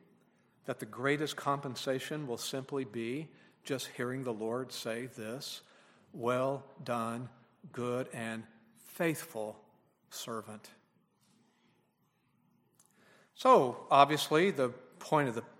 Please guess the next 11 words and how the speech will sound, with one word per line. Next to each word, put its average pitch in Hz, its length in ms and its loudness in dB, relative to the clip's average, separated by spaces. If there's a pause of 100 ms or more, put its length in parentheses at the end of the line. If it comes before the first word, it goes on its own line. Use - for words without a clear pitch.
(180)
passage 120 520 -2
is 117 120 -10
clear, 117 360 -2
the 120 140 -2
overall 117 400 0
point. 131 500 -6
Ministers 123 520 -6
need 127 160 -6
to 113 60 -12
recognize 120 600 -4
this. 123 380 -8